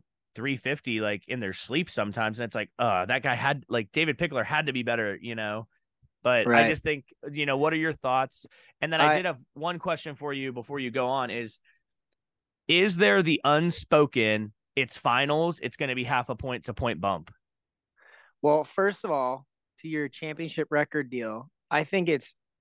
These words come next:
Speaker 2: super just badass
Speaker 1: <laughs>
Speaker 2: that all of Clarion's records happened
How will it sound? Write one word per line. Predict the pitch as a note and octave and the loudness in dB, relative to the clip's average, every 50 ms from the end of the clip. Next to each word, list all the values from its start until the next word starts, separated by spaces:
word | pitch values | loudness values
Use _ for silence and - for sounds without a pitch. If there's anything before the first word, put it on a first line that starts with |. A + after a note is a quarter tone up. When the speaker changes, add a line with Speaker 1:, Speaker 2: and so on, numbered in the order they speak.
| _ _ _ | _ _ _
Speaker 2:
super | - - - - - E3 E3 D#3 E3 D3+ C#3 | -18 -16 -10 -2 2 2 2 2 2 0 0
just | C3 B2+ C3+ B2 - - G2+ G2 G2+ - | 0 -2 -6 -6 -8 -12 -20 -20 -10 -4
badass | A#2+ A#2+ B2 B2+ B2 A#2+ A#2+ B2+ C3+ A#2+ G#2 F#2+ G#2 - - - - _ _ _ _ _ - | -2 2 2 4 4 4 2 2 2 2 0 -2 -6 -12 -18 -20 -20 _ _ _ _ _ -2
Speaker 1:
<laughs> | - - - - _ | -2 -2 -2 -4 _
Speaker 2:
that | - C3 B2+ B2 A#2+ A2+ - _ _ _ _ _ _ _ _ - | -8 -6 -2 -2 -2 -4 -6 _ _ _ _ _ _ _ _ 2
all | D#3 D3+ D#3+ E3 E3+ | 4 6 6 6 4
of | E3+ D#3 C3+ - | 4 0 -2 -6
Clarion's | - - F#3 F3 F3 E3 E3 E3 C#3+ C3+ B2 C#3+ | -6 -4 -2 0 0 -2 -4 -6 -8 -10 -6 -2
records | D3+ D3 D#3+ D3+ - D#3+ D3 C#3+ C#3 - | -2 0 -2 -2 -4 -6 -6 -6 -8 -8
happened | - C#3 C#3 C3+ C#3+ - - C#3+ C#3 C#3+ | -4 -2 0 0 -2 -2 -6 -8 -8 -8